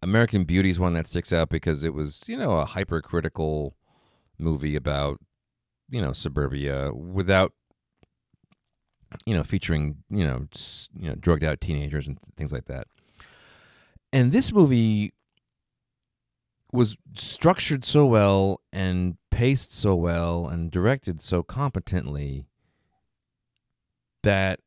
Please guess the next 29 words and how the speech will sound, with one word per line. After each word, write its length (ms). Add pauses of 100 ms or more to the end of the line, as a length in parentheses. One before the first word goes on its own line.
(280)
we 160
were 120
just 200
hooked 460
from 560
minute 500
one. 440
Like, 220
there 100
was 120
nothing 400
about 380
it 100
where 140
we 120
were 140
ever, 260
like, 360
aware 380
of 100
ourselves. 560
We 60
were 80
just 260
totally 580
present 540
for 340
the 140
thing. 480